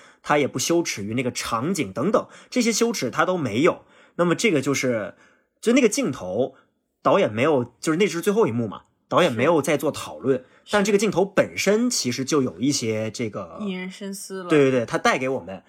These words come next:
Speaker 1: 他就是要给我们这个冲击嘛。
Speaker 2: 是。
Speaker 1: 对。
Speaker 2: 而且我看，就是很多人认为最后，呃，他去见妇科医生是做手术可以拥有一个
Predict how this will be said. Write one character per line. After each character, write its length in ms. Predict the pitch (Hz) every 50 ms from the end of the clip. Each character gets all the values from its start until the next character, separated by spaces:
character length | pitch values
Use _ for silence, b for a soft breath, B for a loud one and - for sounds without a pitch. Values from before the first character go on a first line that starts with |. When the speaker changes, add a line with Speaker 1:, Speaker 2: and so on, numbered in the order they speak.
| b b b b b
Speaker 1:
他 100 | - 180
就 160 | - 254 202
是 100 | 139 143
要 100 | - 95
给 200 | - - 95 131
我 80 | 185 175
们 80 | 120
这 100 | 101 117
个 80 | 110 104
冲 240 | 101 - 120 120 120
击 160 | 110 120 120
嘛。 160 | 113 95 - -
Speaker 2:
是。 440 | - - - 220 202 180 165 - -
Speaker 1:
对。 300 | - 127 117 101 87 - b b b b b b b b b _ _ _ _
Speaker 2:
而 160 | - - 214 254
且 220 | 254 - 311 277
我 160 | 247 214 202
看， 500 | 202 - - 277 262 247 226 202 190 -
就 140 | 208 - 254
是 220 | 240 277 254 220
很 200 | 220 - - 196
多 160 | 202 226 240 247
人 100 | 247 247
认 260 | 262 262 247 220 190
为 180 | 175 165 170
最 160 | 180 - 240 233
后， 480 | 226 247 247 233 214 196 180 156 - - _ _ -
呃， 380 | - 185 180 180 175 175 170 170 165 160 -
他 160 | - - 208
去 240 | 202 208 - 254 233
见 240 | 196 233 226 214 196
妇 140 | - - 202
科 180 | - 208 202
医 120 | 196 202 196
生 200 | - 208 196 196
是 320 | 196 - 220 202 190 175
做 220 | - - - 254 220
手 220 | 202 - 170 156
术 300 | 180 - 208 196 180 165
可 200 | - _ - 214
以 100 | 196 202
拥 120 | 196 214 214
有 140 | 202 185
一 100 | 175 175
个 300 | 165 185 185 180 170 -